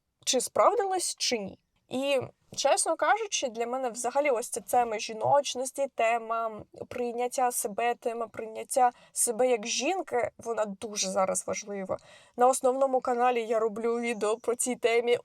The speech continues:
тут я читаю про цю тему. В мене у запланованих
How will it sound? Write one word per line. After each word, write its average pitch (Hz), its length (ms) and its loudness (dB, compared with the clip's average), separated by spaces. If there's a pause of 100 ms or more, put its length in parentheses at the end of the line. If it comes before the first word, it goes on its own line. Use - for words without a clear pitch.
(240)
тут 277 260 0
я 240 240 2
читаю 262 540 2
про 240 240 -4
цю 254 180 -6
тему. 233 460 -2 (480)
В 214 180 -12
мене 269 520 4
у 254 160 -6
запланованих 247 960 2